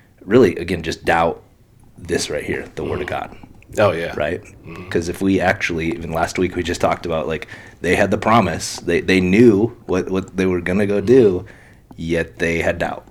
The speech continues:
Speaker 1: 'Cause they
Speaker 2: Yeah.
Speaker 1: started to see things of this world. They saw the,
Speaker 2: Right.
Speaker 1: the Nephilim, and it's just like, "Oh my gosh, these guys are crazy big. There's no way." And it's
Speaker 2: Yeah.
Speaker 1: like, "Wait a minute, didn't you remember
Speaker 2: Yeah.
Speaker 1: what God said?"
Speaker 2: Yeah. Uh, in Galatians chapter five, uh,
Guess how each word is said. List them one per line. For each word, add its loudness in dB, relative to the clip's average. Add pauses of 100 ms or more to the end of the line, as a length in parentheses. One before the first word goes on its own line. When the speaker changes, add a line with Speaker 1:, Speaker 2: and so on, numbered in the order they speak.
(120)
Speaker 1:
'Cause 0
they 0
Speaker 2:
Yeah. 0
Speaker 1:
started -2
to -2
see -2
things -8
of -4
this -8
world. -6
They -8
saw -8
the, -8
Speaker 2:
Right. -6
Speaker 1:
the -4
Nephilim, -6
and -12
it's -12
just -10
like, -8
"Oh -6
my -10
gosh, -4
these -12
guys -8
are -10
crazy -6
big. 2
There's -4
no -4
way." 2
And -12
it's -2
Speaker 2:
Yeah. 0
Speaker 1:
like, -6
"Wait 2
a -4
minute, -2
didn't -6
you -2
remember -2 (220)
Speaker 2:
Yeah. -10 (100)
Speaker 1:
what -4
God 0
said?" -4 (560)
Speaker 2:
Yeah. -8 (1040)
Uh, 2 (340)
in -6
Galatians 0
chapter 0
five, -2 (800)
uh, -6